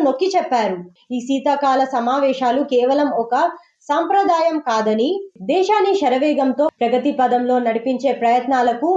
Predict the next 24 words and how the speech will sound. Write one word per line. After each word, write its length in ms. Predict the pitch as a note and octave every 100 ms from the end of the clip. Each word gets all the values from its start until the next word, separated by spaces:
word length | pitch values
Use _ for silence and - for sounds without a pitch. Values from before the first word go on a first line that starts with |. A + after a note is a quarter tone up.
| F4+ - E4+
కొత్త 200 | F4 A4+ F#4+
శక్తినిచ్చే 640 | - - D#4 D4+ - C#4+ E4 C4
మార్గమని 540 | A#3 A#3+ C4 A#3+ A#3+ F4
ప్రధానమంత్రి 560 | A#3 A3+ A#3 A#3 A3+ B3 A#3+
నరేంద్ర 280 | A3 A3 G#3+ G#3+
మోదీ 220 | G#3 A3+ G#3
అన్నారు. 340 | G3 F#3+ F3+ F3 - - F3
భారతదేశం 760 | C4 F#4+ A4+ A4 C#4 C4 C#4+ E4 -
ప్రజాస్వామ్య 720 | F3+ A3 C4 - B3+ A#3 B3+ B3
స్ఫూర్తితో 520 | - A#3 A#3 A3 A3 B3+ F#3
జీవిస్తుంది. 680 | G#3+ A3+ A#3 G#3+ G3+ F#3 F3 F3+ - F4
ఇటీవల 400 | A#4 A#4 G4 F#4 B3
బీహార్ 340 | B3+ A#3+ C#4+ C4
ఎన్నికల్లో 400 | B3+ C4 B3 A#3 A3+
భారీగా 360 | A3 A3+ A3+ A3+
పోలైన 400 | A3 A3+ A3 A3+ G#3+ G3+
ఓటింగ్, 320 | G3 A#3+ D4+ _ _ A3
ముఖ్యంగా 500 | A#3 D4+ C#4 C4 C4+ A#3+ F3+
మహిళల 360 | G3 C#4+ E4 E4+ G3+
భాగస్వామ్యం 760 | F#3 G#3+ D#4 D#4 D4+ C#4 C#4 C4+ G#3
పెరగడం, 440 | G3 A3+ A3+ A#3 D#4 - _
ప్రజాస్వామ్యంపై 880 | A#3+ A#3 C4 C4 C4 A#3+ B3 A#3 A#3+ A#3+
ప్రజలకు 400 | A3 G3+ B3+ B3+ C4
ఉన్న 140 | A#3